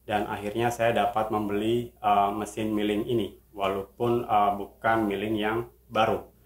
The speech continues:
Dan ini adalah bore vise yang cukup tua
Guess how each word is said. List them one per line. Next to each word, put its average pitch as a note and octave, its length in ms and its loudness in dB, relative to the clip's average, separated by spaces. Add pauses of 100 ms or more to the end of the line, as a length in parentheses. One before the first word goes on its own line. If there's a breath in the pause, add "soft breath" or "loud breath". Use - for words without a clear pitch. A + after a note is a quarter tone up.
(600 soft breath)
Dan G2+ 320 6
ini A#2 240 6
adalah F#2 340 6
bore F2+ 300 4
vise - 560 0
yang F2 640 4
cukup C3 400 0
tua F2+ 340 4